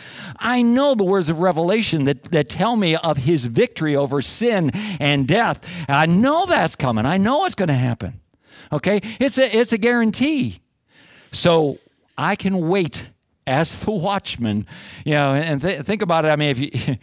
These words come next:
<laughs> you're a sleepless night and, and when is that sun gonna come up? I can't wait for that, that to happen.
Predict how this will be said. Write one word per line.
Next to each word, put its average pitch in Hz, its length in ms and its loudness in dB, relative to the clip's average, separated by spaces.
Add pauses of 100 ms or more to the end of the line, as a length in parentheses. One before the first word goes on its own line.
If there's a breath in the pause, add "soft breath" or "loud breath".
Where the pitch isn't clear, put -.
(100)
<laughs> - 160 -20
you're 139 220 0
a 107 60 0
sleepless 156 500 -2
night 147 320 2
and, 123 180 0
and 127 460 -2
when 143 480 0
is 123 360 -2
that 113 240 0
sun 143 260 -2
gonna 117 220 -2
come 123 260 -2
up? 123 180 -4
I 123 60 -6
can't 117 280 -6
wait 123 220 -4
for 117 180 -4
that, 110 300 -4
that 107 200 -2
to 113 120 -4
happen. 107 460 -4